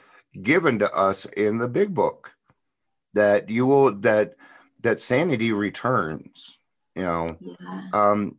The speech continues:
Speaker 1: and yeah, there are some people that do. I'm one of those people. I, I head meds. I don't care what you call 'em, but I need 'em. I'm diagnosed, things like that. And what that does is it puts me to how you feel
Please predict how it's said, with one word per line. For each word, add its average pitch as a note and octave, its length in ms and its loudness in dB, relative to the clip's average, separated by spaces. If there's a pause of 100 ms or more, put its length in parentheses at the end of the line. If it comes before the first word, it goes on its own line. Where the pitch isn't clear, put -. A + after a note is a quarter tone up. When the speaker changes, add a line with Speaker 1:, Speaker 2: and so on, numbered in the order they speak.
Speaker 1:
and C3 340 0
yeah, G#3+ 200 -2
there A3 120 0
are G3+ 60 2
some C#3+ 220 -4
people A2+ 300 -4
that G2+ 200 2
do. G2 180 -6
I'm A2+ 220 0
one G#2+ 140 0
of F2+ 80 -4
those F2+ 180 -6
people. F2 300 -8
I, G#2+ 180 -2 (640)
I G2+ 160 -4 (480)
head F2 240 -6
meds. E2+ 300 -4
I F2+ 40 -2
don't E2+ 140 -4
care E2 180 -6
what E2 260 -6
you F#2+ 100 -14
call D2+ 260 -8
'em, F2 80 -8 (400)
but A#2+ 100 2
I C3+ 140 4
need D#3+ 220 2
'em. E2+ 140 -2
I'm F2 440 -8
diagnosed, F2 720 -6
things F#2 300 -6
like F2 140 -6
that. F2+ 260 -4 (480)
And A2 80 -2
what G#2+ 140 0
that B2+ 200 4
does A2+ 220 4
is F#2+ 120 -6
it G#2 140 0
puts - 320 -6
me A2 220 -2
to G2 240 0
how G2 140 0
you A2+ 260 -4
feel G2 480 0